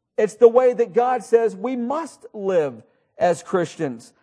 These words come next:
Friends, it was one thing to refrain from cursing an enemy. Now listen. But completely another thing to actually pray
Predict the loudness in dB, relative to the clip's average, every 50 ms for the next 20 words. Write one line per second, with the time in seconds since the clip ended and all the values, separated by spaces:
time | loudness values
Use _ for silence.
0 | _ _ _ -4 -2 -2 -2 0 0 0 0 0 0 -4 -4 -4 -2 -2 -2 -2
1 | -2 -6 -4 -2 -2 -2 -2 -4 -6 -8 -12 -16 _ _ _ _ _ _ _ _
2 | _ _ _ _ _ _ _ _ _ _ _ _ _ 0 2 4 4 4 2 2
3 | -6 -4 -2 -2 0 0 -2 -2 -4 -2 -2 -2 -4 -4 -4 0 2 2 2 2
4 | 0 -2 -4 -4 -2 -2 -2 -2 -2 -4 -4 -2 -2 -2 0 0 -2 -2 -4 -10
5 | -14 -14 -18 _ _ _ _ _ _ _ _ _ _ _ _ _ _ _ _ _
6 | _ _ _ _ _ _ _ _ _ _ _ 2 2 2 6 4 4 2 2 -6
7 | -14 -10 -8 -6 -4 -2 -4 -4 -4 -4 -4 -2 -2 0 -2 -2 -4 -6 _ _
8 | _ _ _ -4 -2 -2 0 0 0 0 2 4 4 4 2 2 -4 -4 -2 -2
9 | -2 -2 -4 -6 -8 -12 -16 _ _ _ _ _ -2 4 6 6 6 6 2 -2
10 | -2 -2 -2 -2 -2 -4 -6 0 0 2 2 2 0 -2 -2 -4 -6 -8